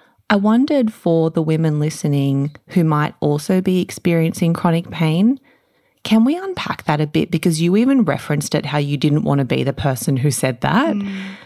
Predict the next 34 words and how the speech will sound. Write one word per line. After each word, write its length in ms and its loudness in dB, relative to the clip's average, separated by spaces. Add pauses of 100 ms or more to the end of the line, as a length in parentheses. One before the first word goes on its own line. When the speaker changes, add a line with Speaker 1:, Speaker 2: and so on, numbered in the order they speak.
(220)
Speaker 1:
but 120 2
at 80 0
the 60 2
Speaker 2:
Mm-hmm. 100 2
Speaker 1:
same 200 0
time, 320 -2
that 200 -4
was 320 -2
your 120 2
reality. 760 -2 (800)
What 180 2
do 60 4
you 140 4
think 260 0
happened? 460 0
Like, 120 -2
what 220 0
is 140 -2
that 260 -10
thing 220 4
that 120 0
happens 360 -2
to 100 -2
our 120 2
bodies 420 0
at 100 -2
the 100 0
moment 400 0
we 120 0
kind 300 -2
of 300 -4 (680)
go 200 2
into 380 0
a, 240 0